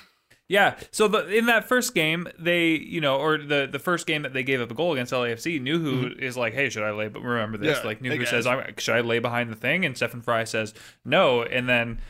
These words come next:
Speaker 1: uh, and Nuhu says, "Okay." And then Atuesta scores a free kick under the goal, something that we've talked about on every podcast since and probably will never get over.
Speaker 2: Yeah.
Speaker 1: The, uh, this game, then they have a shutout, and then they go into this game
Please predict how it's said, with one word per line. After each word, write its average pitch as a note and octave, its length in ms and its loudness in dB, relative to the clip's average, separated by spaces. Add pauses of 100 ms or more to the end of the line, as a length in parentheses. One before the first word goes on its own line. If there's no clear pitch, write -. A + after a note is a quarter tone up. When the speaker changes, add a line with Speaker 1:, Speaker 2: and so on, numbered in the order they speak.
(180)
Speaker 1:
uh, A#2 360 4
and A#2 180 -2
Nuhu A#2+ 260 -2
says, A#2 200 0
"Okay." B2 380 0
And C3+ 100 -2
then B2+ 80 0
Atuesta B2 480 0
scores A#2 240 -2
a A#2 40 -4
free A#2+ 200 -4
kick B2 180 -2
under A#2 140 -4
the A#2+ 80 -6
goal, C3+ 240 2
something B2 320 -2
that A#2 100 -2
we've A#2+ 140 -6
talked B2 240 -2
about A#2 160 0
on A#2+ 160 -8
every C#3 240 0
podcast B2+ 460 0
since F#3 240 -2
and B2 100 -6
probably C3 220 0
will A#2+ 100 -4
never A2+ 240 -4
get G2+ 120 -10
over. B2 320 -2 (260)
Speaker 2:
Yeah. D#3 140 0 (320)
Speaker 1:
The, E3 560 -2 (220)
uh, D#3 400 2
this G3 300 0
game, A#2+ 420 -2
then C#3+ 140 2
they D#3 100 4
have D#3 160 2
a - 20 2
shutout, A2+ 440 -2 (180)
and C3+ 140 0
then C3+ 340 0
they B2+ 140 0
go C3 160 0
into C#3 160 -4
this A#2+ 160 -2
game A#2 300 -8